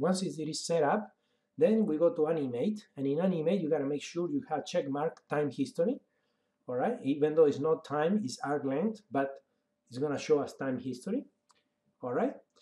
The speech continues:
And so once time history is, uh, is checked, then we have to make sure that we have everything we need to show. And one of the things that I wanna show, I wanna show contour plots of U two.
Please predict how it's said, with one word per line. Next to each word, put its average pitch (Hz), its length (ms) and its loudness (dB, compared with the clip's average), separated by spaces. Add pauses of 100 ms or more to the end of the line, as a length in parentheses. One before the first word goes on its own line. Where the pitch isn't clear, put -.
(340)
And 151 340 2
so 180 180 4
once 214 360 6
time 180 180 0
history 180 400 0
is, - 260 -2
uh, 135 220 -2
is 131 160 -2
checked, 202 440 -6 (180)
then 165 340 2
we 175 120 0
have 156 160 -12
to 175 60 -4
make 156 160 0
sure 180 300 -2
that 147 500 4
we 131 180 2
have 156 180 0
everything 156 400 0
we 135 100 -2
need 147 320 -2
to 131 160 -4
show. 156 480 -2 (560)
And 135 140 -4
one 180 140 2
of 185 60 2
the - 40 -2
things 196 160 0
that 165 100 0
I 147 60 2
wanna 156 200 2
show, 180 240 -2
I 160 100 4
wanna 147 180 0
show 165 220 2
contour 185 380 2
plots 160 500 0 (960)
of 147 180 -2
U 165 200 0
two. 175 440 0